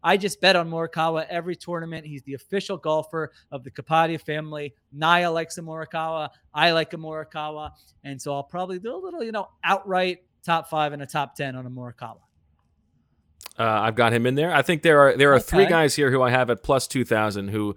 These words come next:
Speaker 2: like, they're the, the, the heavy favorites is
Speaker 1: Yeah.
Speaker 2: a little bit recency bias weighted. You've got your Cam Smith, who's very good, your, your Scotty Scheffler, who's very good up there. But these three guys who all, if they are playing well,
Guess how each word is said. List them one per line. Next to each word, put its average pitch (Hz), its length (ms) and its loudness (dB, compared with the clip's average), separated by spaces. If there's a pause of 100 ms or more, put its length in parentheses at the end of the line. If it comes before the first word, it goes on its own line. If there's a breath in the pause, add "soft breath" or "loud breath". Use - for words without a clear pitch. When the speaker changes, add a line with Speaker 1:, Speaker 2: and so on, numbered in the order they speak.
(140 soft breath)
Speaker 2:
like, - 260 -4 (160)
they're 123 220 4
the, 120 300 0
the, 113 340 -4
the 107 220 -4
heavy 156 340 6
favorites 127 680 0 (100)
is 110 280 4
Speaker 1:
Yeah. 113 40 -4
Speaker 2:
a - 20 -4
little 139 240 6
bit 151 140 2
recency 135 480 -2
bias 117 400 2
weighted. 104 460 -2 (320)
You've 107 200 -6
got 113 240 2
your 110 140 -2
Cam 123 280 -2
Smith, 123 300 0
who's 123 160 -2
very 117 280 4
good, 113 360 2
your, 104 240 -4
your 107 160 -6
Scotty 113 320 2
Scheffler, 110 440 0
who's 107 140 -4
very 110 240 0
good 107 160 -2
up - 140 -2
there. 104 260 -2 (300 soft breath)
But 104 140 -4
these 151 220 4
three 147 180 0
guys 127 320 4
who 123 120 -2
all, 123 340 6
if 110 140 0
they 127 140 2
are 120 100 6
playing 120 320 -2
well, 107 440 0